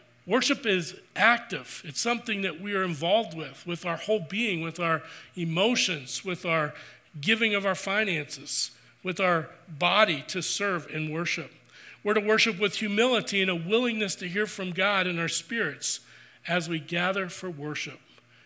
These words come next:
How is your worship doing? Is it something you do on Sunday to check off and say you've done it? Or is it a time you look forward to and prepare your heart before you even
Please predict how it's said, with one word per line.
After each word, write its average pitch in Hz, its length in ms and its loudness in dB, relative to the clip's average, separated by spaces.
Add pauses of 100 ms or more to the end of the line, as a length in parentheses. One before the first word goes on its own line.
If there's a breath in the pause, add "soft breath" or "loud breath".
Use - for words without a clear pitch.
(140 soft breath)
How 208 340 0
is 175 160 -2
your 175 100 -2
worship 160 520 -4
doing? 147 320 -6 (580 soft breath)
Is 170 140 -6
it 175 60 -6
something 190 440 0
you 185 100 -2
do 180 180 -2
on 175 120 0
Sunday 185 420 -2
to 160 100 -4
check 185 360 -2
off 180 260 0
and 151 120 -8
say 165 220 -2
you've 151 180 -2
done 180 200 2
it? 269 140 -2 (720 loud breath)
Or 165 100 0
is 165 140 0
it 165 80 0
a 165 40 -2
time 208 400 4
you 185 120 0
look 180 160 -2
forward 214 400 -4
to 196 120 -4
and 170 80 -4
prepare 185 380 -2
your 175 140 -2
heart 208 340 4
before 180 320 -6
you 180 140 -2
even 180 260 -2